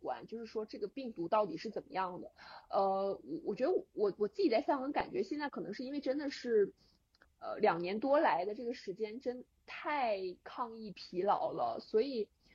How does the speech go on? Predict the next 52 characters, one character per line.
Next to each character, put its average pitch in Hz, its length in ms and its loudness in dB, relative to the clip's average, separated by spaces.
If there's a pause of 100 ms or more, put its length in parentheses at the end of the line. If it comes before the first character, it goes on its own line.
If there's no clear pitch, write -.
(160)
再 294 120 2
加 285 140 2
上 262 260 -4 (260)
现 320 260 -2
在 294 240 2
就 254 100 -4
是 254 140 -8
可 254 100 -6
能， 208 300 -8 (100)
呃， 190 160 -4
你 175 140 -10
刚 226 120 0
刚 240 100 -4
提 - 140 -8
到 208 200 -2 (380)
这 220 160 0
个 214 80 0
上 262 200 -4
海 226 340 -8
可 190 80 -12
能 165 260 -10 (140)
加 233 240 2
上 220 200 -2
了 185 80 -10
无 170 160 -10
症 214 200 -6
状 214 260 -2
的 170 80 -6
是 - 140 -12
三 202 260 -6
千 190 200 -6
多 185 140 -4
的 180 80 -6
确 185 220 -2
诊， 160 180 -6 (440)
然 208 140 8
后 339 80 10
我 196 140 6
们 180 120 -8
现 277 180 -4
在 277 120 0
可 254 100 -8
能 185 140 -10
是， 214 360 -2
哦， 233 280 -2 (200)
今 330 200 -4
天 349 180 -4
终 339 240 -2
于 269 160 -6
跌 285 200 -2
到 254 240 -2
一， 175 280 -10